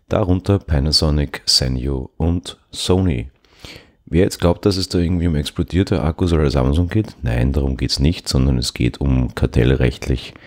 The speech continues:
nicht, äh, korrekte Absprachen, was die Preise betrifft. Momentan ein Thema, das in aller Munde ist, Apples AirPods, die ja Anfang der Woche, wie ich auch berichtet habe, ganz überraschend zu bestellen waren.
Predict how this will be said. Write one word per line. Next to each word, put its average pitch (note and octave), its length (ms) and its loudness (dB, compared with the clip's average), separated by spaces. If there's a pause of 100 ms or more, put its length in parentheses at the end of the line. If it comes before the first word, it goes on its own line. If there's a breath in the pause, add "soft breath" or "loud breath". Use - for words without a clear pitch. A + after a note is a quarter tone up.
(420 loud breath)
nicht, - 520 -2 (300 loud breath)
äh, C#2 320 2
korrekte - 560 0
Absprachen, - 680 -2
was D2 160 -2
die C3+ 100 -4
Preise - 360 0
betrifft. - 440 -10 (540 loud breath)
Momentan B2 400 4
ein A#2+ 100 2
Thema, G2+ 300 2
das G2+ 160 0
in - 100 -4
aller C#2 200 2
Munde D2 340 2
ist, - 400 -6
Apples - 540 -4
AirPods, D#2+ 640 0
die B1 160 -8
ja B1 160 2
Anfang B1 360 -2
der - 80 0
Woche, A#1+ 300 -2
wie A#1 60 -4
ich C2 100 -4
auch B1+ 80 -6
berichtet B1 460 -4
habe, B1 200 -2 (480 loud breath)
ganz C2+ 340 0
überraschend C#2 600 -2
zu - 80 -10
bestellen E2 420 0
waren. F2 240 2